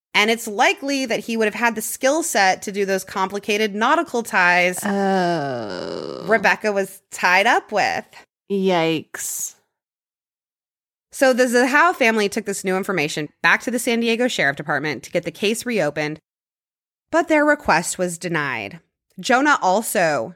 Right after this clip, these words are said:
Speaker 1: tried to get them to reopen the case, and they wouldn't
Speaker 2: Oh.
Speaker 1: do it. Yeah.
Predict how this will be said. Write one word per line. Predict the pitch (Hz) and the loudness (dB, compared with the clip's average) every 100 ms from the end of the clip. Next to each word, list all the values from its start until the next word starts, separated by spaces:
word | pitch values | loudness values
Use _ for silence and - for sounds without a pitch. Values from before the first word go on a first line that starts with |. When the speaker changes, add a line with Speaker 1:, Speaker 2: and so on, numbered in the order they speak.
| - | -10
Speaker 1:
tried | - 165 160 | 0 2 2
to | 175 | -2
get | 156 160 | -2 -2
them | 156 | -6
to | 160 | -6
reopen | 156 143 131 139 | -4 -4 -4 -8
the | 135 | -8
case, | 135 95 69 - - | -6 -6 -8 -14 -12
and | - 156 | -6 -4
they | 151 | -2
wouldn't | 143 147 | 0 0
Speaker 2:
Oh. | 202 - 147 | 2 0 -2
Speaker 1:
do | |
it. | - - _ _ _ _ - | -8 -12 _ _ _ _ -6
Yeah. | 175 139 107 | 0 0 0